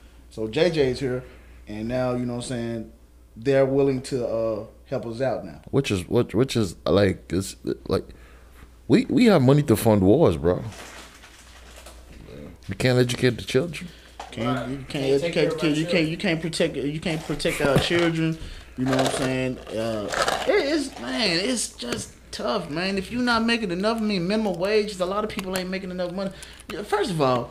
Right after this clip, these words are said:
Speaker 1: if you're a daycare teacher, a teacher, anything, you supposed, you, you, you
Speaker 2: You're supposed to
Speaker 1: edu-,
Speaker 2: make a hundred K.
Speaker 1: you protecting our children. You, you educating our children. You
Speaker 2: You're
Speaker 1: supposed
Speaker 2: supposed
Speaker 1: to
Speaker 2: to make
Speaker 1: be
Speaker 2: a hundred K a
Speaker 1: paid
Speaker 2: year.
Speaker 1: more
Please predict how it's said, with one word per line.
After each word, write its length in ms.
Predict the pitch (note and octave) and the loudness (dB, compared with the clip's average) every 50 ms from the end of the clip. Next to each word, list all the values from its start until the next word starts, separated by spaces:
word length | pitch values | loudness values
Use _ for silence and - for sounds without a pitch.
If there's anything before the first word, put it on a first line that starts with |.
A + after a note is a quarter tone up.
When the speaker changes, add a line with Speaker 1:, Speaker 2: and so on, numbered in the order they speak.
| - - | -12 -14
Speaker 1:
if 120 | - A3+ F4 | -6 0 2
you're 140 | G4 E4+ | 4 4
a 20 | A3 | 4
daycare 500 | F#3 A3+ A#3+ C4 B3 - C4+ A#3+ B3 A#3+ | 4 4 2 2 2 2 2 2 2 4
teacher, 380 | - C#4 C4+ C4 - - F#3+ - | 4 4 4 4 4 2 2 4
a 100 | C#3+ C#3+ | 2 2
teacher, 440 | F#3+ - - C4 C#4+ C4+ - B3 - | 2 4 4 4 4 4 4 2 4
anything, 460 | - A#3+ C4+ B3+ A3 A#3 A3+ A3+ A3+ A3+ | 4 2 2 2 2 2 0 2 2 2
you 80 | D4 | 2
supposed, 400 | E4+ - C#4 - C4 A#3 A#3 G3+ | 2 0 2 2 2 2 4 4
you, 260 | F#3+ A#3 D4+ D#4+ C#4+ G3 F#3 | 4 4 4 2 2 0 0
you, 220 | A3+ D4+ E4+ E4 - | 0 0 0 -2 -4
you 140 | F3+ A3+ D#4+ | 0 0 2
Speaker 2:
You're 40 | - | 2
supposed 320 | - C#3+ - C3+ B2 - A2+ | 2 2 4 6 6 6 6
to 80 | A2+ | 4
Speaker 1:
edu-, 20 | G#2+ | 4
Speaker 2:
make 100 | G2+ E2 | 6 6
a 80 | F#2+ A2 | 8 6
hundred 220 | - - F#3 G3+ | 8 8 8 8
K. 140 | C#4 C#4 - | 8 8 6
Speaker 1:
you 40 | - | 6
protecting 360 | - C#4 C4 C4+ - B3+ A#3+ | 6 6 4 4 2 2 4
our 160 | A#3+ A#3 A#3 | 4 4 4
children. 580 | A3+ - - A#3+ A3+ G#3+ G3 D#3+ D#3+ E3 E3 D#3+ | 4 2 4 6 6 6 6 6 4 4 2 2
You, 140 | E3 G3 G3+ F#3 F3 | 0 -2 -2 -2 -2
you 160 | F#3 G#3 F3+ | -2 -2 0
educating 540 | - - B3 A3 A3 G#3+ - G#3 F3 E3+ E3 | 2 2 2 2 0 2 2 2 4 4 4
our 160 | D#3 D3+ D3 | 4 4 4
children. 360 | C#3+ - - C3+ C3 A#2 A#2 B2 | 2 2 2 2 2 2 0 -2
You 80 | D3+ G#3 | 0 2
Speaker 2:
You're 80 | C4+ C#4+ | 2 2
Speaker 1:
supposed 160 | - - G3+ | 2 0 2
Speaker 2:
supposed 220 | - A3 G#3 G3+ F#3 | 4 4 6 6 6
Speaker 1:
to 60 | A2+ | 8
Speaker 2:
to 40 | A2+ | 8
make 140 | A2+ G2+ | 8 8
Speaker 1:
be 40 | F#2+ G2+ | 8 6
Speaker 2:
a 60 | G#2+ | 6
hundred 340 | A2+ A2 G#2 F#2+ G2 F#2+ - | 8 6 6 6 4 4 6
K 180 | G#2 G2+ D2+ | 4 4 4
a 40 | - | 4
Speaker 1:
paid 220 | - G#3+ - - - | 2 4 4 6 6
Speaker 2:
year. 140 | - - - | 6 6 4
Speaker 1:
more 680 | D3+ D3+ D#3 D#3+ E3 E3+ E3+ E3+ F3 E3+ E3+ F3 - - | 4 4 6 8 8 10 10 10 8 8 6 4 0 -8